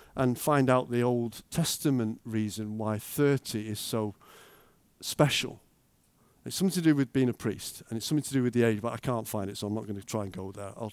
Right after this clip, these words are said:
come back to it at some other point. But the biggest portions of the gospel are concerned with what we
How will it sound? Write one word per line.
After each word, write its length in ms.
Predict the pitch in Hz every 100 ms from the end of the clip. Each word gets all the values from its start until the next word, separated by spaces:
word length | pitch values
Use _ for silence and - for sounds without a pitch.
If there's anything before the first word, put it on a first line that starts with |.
| - -
come 120 | 120
back 200 | 104 -
to 100 | 104
it 80 | 113
at 80 |
some 180 | - 107
other 160 | 101 92
point. 300 | - 95 - - - - - - - - _ _ _ -
But 120 | 185
the 80 | 170
biggest 340 | 262 269 -
portions 380 | 208 208 - 170
of 80 | 160
the 40 |
gospel 320 | 185 170 151
are 40 | 131
concerned 520 | 147 135 214 202 160
with 100 | 143
what 200 | 175 185
we 160 | 160